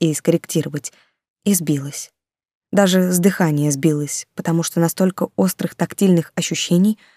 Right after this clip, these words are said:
у меня еще никогда не было. «Обмен тебе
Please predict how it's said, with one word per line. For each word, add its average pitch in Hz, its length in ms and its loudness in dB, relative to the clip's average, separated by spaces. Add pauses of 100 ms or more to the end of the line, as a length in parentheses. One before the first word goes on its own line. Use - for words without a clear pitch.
(220)
у 190 80 4
меня 185 300 6
еще 202 240 0
никогда 170 580 0
не 170 220 0
было. - 280 -8 (1300)
«Обмен 185 640 4
тебе 160 640 0